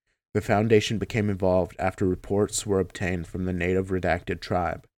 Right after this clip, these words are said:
who came across the mangled bodies of a team of seal hunters which had apparently been shipwrecked redacted kilometers from the village.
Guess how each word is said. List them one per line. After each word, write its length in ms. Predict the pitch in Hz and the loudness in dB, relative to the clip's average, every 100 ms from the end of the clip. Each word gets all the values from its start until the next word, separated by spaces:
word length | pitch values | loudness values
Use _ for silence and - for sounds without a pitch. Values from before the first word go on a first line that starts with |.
| _ | _
who 80 | - | -2
came 280 | 107 117 113 | 0 2 2
across 420 | 117 110 95 - | 2 2 0 -2
the 80 | - | -4
mangled 460 | 95 98 107 110 98 | -2 0 2 2 2
bodies 360 | 90 95 92 | 0 0 -2
of 120 | 90 | -4
a 40 | 95 | -8
team 320 | - 104 95 | -6 -4 -4
of 120 | 92 | -4
seal 280 | - - 117 | -4 0 0
hunters 520 | 98 92 - 87 - | 0 -6 -4 -6 -6
which 140 | - - | -8 -4
had 120 | 92 | -4
apparently 500 | 87 - 98 98 107 | -4 -4 -4 0 -2
been 200 | 98 92 | -2 -6
shipwrecked 680 | - - - 90 85 _ - _ _ | -4 -4 -2 -2 -2 _ -20 _ _
redacted 520 | 95 92 90 98 107 | -10 -2 -2 0 -4
kilometers 560 | - 98 90 90 90 87 | -4 -4 -2 -2 -4 -6
from 240 | - 90 | -6 -4
the 80 | 87 | -4
village. 500 | 92 95 95 - - | 0 0 0 -4 -16